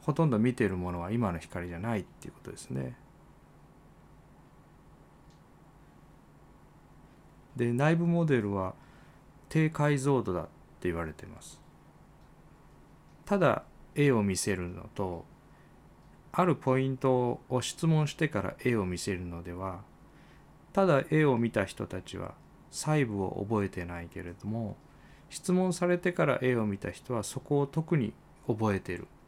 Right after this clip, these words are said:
注目した部分をより詳細に覚えているということが言われてますね。だから、脳は燃費が悪い臓器なので、全部を一気に見ようとしないで、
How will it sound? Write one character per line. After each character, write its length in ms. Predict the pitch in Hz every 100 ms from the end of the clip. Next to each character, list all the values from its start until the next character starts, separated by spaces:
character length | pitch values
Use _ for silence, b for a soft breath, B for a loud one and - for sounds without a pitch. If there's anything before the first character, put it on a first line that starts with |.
| - - - - - -
注 160 | - 143
目 240 | 139 131
し 60 | 123
た 120 | 135
部 140 | 127
分 140 | 120 113
を 80 | 113
よ 120 | 190
り 100 | 147
詳 240 | - 131 117
細 220 | - 107
に 200 | 101 98 -
覚 260 | 110 101 92
え 40 |
て 140 | -
い 40 | -
る 80 | - - - - -
と 80 | -
い 20 |
う 20 | 117
こ 100 | 156
と 120 | 175
が 100 | 107
言 100 | 98
わ 60 |
れ 60 | - -
て 80 | -
ま 140 | -
す 120 | -
ね。 220 | - 69 - - - - - - - - - - - -
だ 100 | 127
か 80 |
ら、 160 | 113 110 B B B B - - -
脳 260 | 147 165
は 100 | 131
燃 240 | 107 123 139
費 160 | 147
が 140 | 139 135
悪 260 | 135 131
い 180 | 117 98 - - - -
臓 240 | 113 101 92
器 80 |
な 160 | 87 85
の 140 | 82
で、 280 | 80 87 82 - - - - - -
全 260 | 160 185
部 120 | 160 110
を 80 |
一 60 | 107
気 160 | - 104
に 120 | 90
見 160 | 95
よ 120 | 110 110
う 40 |
と 100 | 107
し 160 | - 107
な 140 | 101
い 100 | 85
で、 280 | 95 85